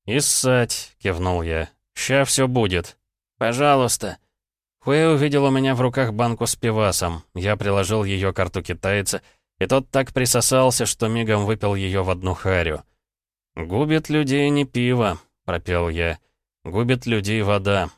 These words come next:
"Всё, всё, хватит, тебя сейчас на голодный желудок развезёт. Пошли в кустики". Уже гораздо спокойней, можно сказать, вальяжно,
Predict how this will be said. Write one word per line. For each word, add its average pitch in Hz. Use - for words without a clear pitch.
"Всё, 131
всё, 135
хватит, 127
тебя 104
сейчас 110
на 107
голодный 107
желудок 107
развезёт. 101
Пошли 113
в 104
кустики". 85
Уже 120
гораздо 135
спокойней, 139
можно 101
сказать, 95
вальяжно, 95